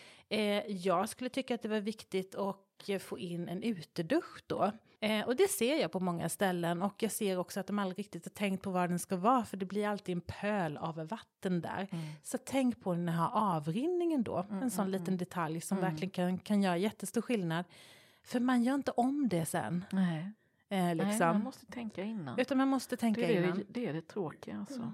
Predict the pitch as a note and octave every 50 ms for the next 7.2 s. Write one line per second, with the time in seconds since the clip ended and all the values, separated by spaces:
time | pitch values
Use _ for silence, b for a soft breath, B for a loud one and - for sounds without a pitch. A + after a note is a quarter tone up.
0 | - - B3 B3 B3 B3 B3+ D4 D4+ B B B B _ - - - - - G3+
1 | - A3+ A3 B3+ B3+ A#3+ G3+ D#3+ - - - - - - - G3 E3 E3 D#3 D3+
2 | D3 E3 - - - F#3 D#3+ D#3 D#3+ D#3 E3+ - G#3+ G#3 F3+ D3+ D#3 D#3 A3+ C#4
3 | C#4 G3 - D3 - - D#3 - - C#4+ B3 E3+ E3+ F3 F3+ F3+ E3+ F#3 F#3 -
4 | - F#3+ - - G3+ G#3 G3+ F#3 F3 F3 G#3 C4+ - - - F3 D#3 D#3+ D#3 D#3
5 | - - A#3 A3+ A3 G3 F3 E3 D#3+ D#3+ E3 G3+ D#3+ - - F#3+ E3 E3 E3+ G3+
6 | G3+ F#3 F3 - - F#3 F#3 F#3+ F3+ F3+ F3+ F#3 F#3 F3+ D#3+ D#3+ - A3 G#3 F3
7 | G3 - A#3+